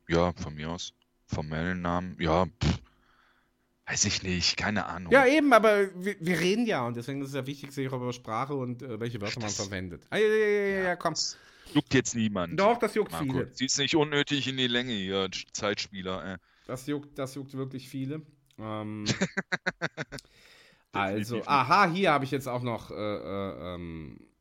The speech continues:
Speaker 2: amtlich verbriefter bürgerlicher Name, könnte man auch sagen. Ne? Ich find richtiger Name gut.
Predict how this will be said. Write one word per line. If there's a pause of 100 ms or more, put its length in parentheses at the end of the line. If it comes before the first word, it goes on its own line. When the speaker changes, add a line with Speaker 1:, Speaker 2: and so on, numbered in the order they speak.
(140)
Speaker 2:
amtlich
verbriefter
bürgerlicher
Name, (400)
könnte
man
auch
sagen. (300)
Ne? (120)
Ich
find
richtiger
Name
gut.